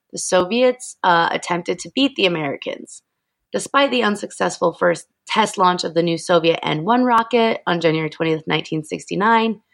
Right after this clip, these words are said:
it is alleged that a decision was made to send manned Soyuz seven K L three craft to the moon using an N one.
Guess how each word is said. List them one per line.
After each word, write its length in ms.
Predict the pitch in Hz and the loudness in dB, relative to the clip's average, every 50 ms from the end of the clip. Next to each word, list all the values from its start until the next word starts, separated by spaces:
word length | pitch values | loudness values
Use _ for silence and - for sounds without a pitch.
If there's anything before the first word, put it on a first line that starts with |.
| _ _ _ _ _ _ _ _ _ | _ _ _ _ _ _ _ _ _
it 160 | - 285 302 294 | 0 2 4 4
is 140 | 302 254 | 4 4
alleged 380 | 240 247 226 214 202 190 - - | 4 4 4 4 4 2 2 0
that 160 | 202 185 180 | 0 0 0
a 20 | 175 | -2
decision 460 | 160 180 - - - 214 208 208 214 | -6 -10 -6 -4 -2 -2 0 0 -2
was 140 | 208 185 190 | -2 0 0
made 360 | 180 175 170 170 165 - - | 0 2 2 0 -2 -4 -10
to 140 | - - 185 | -14 -14 -8
send 360 | - - 170 165 165 160 165 | -2 -2 0 0 0 0 0
manned 420 | 170 170 175 175 175 175 175 170 - | 0 2 2 2 0 0 -2 -4 -8
Soyuz 560 | - - - 185 185 196 196 196 190 185 180 - - | -10 -4 0 2 2 2 2 0 0 -2 -6 -8 -14
seven 600 | - - - - - - 202 220 220 254 254 247 | -16 -18 -18 -14 -8 -4 -2 -2 0 0 -2 -2
K 460 | 233 - - 190 180 180 180 - - - - | -2 -2 0 2 2 2 2 0 -2 -2 0
L 280 | 175 185 214 - - - - | 2 2 2 0 -4 -8 -4
three 240 | 175 175 165 156 - | 0 0 0 0 0
craft 360 | - 175 160 156 156 - - | 0 0 2 2 0 -4 -8
to 60 | - | -6
the 100 | 180 180 | -4 0
moon 340 | 180 170 165 165 170 170 170 185 | 0 2 2 0 0 -2 -6 -4
using 420 | 202 220 226 190 185 170 170 - | -2 -2 0 2 0 0 0 -2
an 120 | - 160 | -4 -4
N 160 | 156 151 156 160 | -4 -4 -4 -4
one. 260 | 156 139 - - | -4 -4 -6 -10